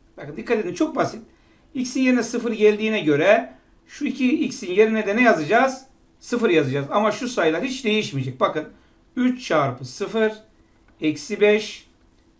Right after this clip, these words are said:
iki çarpı sıfır artı dört. Dikkat edin. Neler değişti? Bakın x'in yerine sıfır geldiği için şu iki tane x'in yerine de sıfır geldi. Diğer sayılar değişmedi.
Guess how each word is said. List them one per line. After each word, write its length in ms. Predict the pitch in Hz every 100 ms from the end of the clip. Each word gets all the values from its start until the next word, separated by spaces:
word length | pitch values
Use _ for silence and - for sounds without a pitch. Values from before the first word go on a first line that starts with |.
| _
iki 260 | 151 180 -
çarpı 380 | 180 151 131 135
sıfır 340 | - 185 220
artı 640 | 165 156 156 226 226 247 - _ -
dört. 320 | 190 156 123 -
Dikkat 420 | 247 - 226 220 -
edin. 420 | 226 147 208 - _ _ -
Neler 360 | 208 214 214 151
değişti? 800 | 143 127 - - 202 226 226 - _ _ _
Bakın 400 | 196 - 151 - - _ _ _ _
x'in 280 | 196 - 202
yerine 240 | 196 190
sıfır 300 | 165 175 180
geldiği 400 | 165 147 139 131
için 320 | 127 190 196 - _ _ _ _ _
şu 220 | - - -
iki 240 | - 214
tane 300 | 180 156 165
x'in 240 | 175 202
yerine 340 | 170 156 147 147
de 300 | 208 208 - _ _
sıfır 340 | - - - 214
geldi. 400 | 202 208 208 170
Diğer 180 | 196 214
sayılar 680 | - - 156 165 233 240 - _ _ 151
değişmedi. 680 | 170 208 - 147 120 -